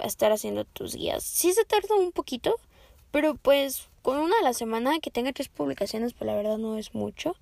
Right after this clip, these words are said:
Y nada más tienes que poner, "Wow, esta receta me gustó mucho", o "Wow, este perrito está muy bonito porque me inspira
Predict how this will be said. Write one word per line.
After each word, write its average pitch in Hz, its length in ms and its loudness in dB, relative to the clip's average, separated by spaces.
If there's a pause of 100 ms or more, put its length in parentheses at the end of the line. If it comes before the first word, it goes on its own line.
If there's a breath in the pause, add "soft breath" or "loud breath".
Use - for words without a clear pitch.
(460 loud breath)
Y 277 140 2
nada 262 140 4
más 277 100 0
tienes 285 220 -2
que - 100 -12
poner, 233 280 -2
"Wow, 330 260 2
esta 320 160 0
receta 285 320 -2
me 285 80 0
gustó 262 280 -2
mucho", 262 520 0
o 240 340 4 (240 loud breath)
"Wow, 339 280 6
este 294 140 -4
perrito 277 300 -2
está - 160 -4
muy 269 160 0
bonito 254 320 -2
porque 214 460 -4
me 220 160 -2
inspira 226 680 -2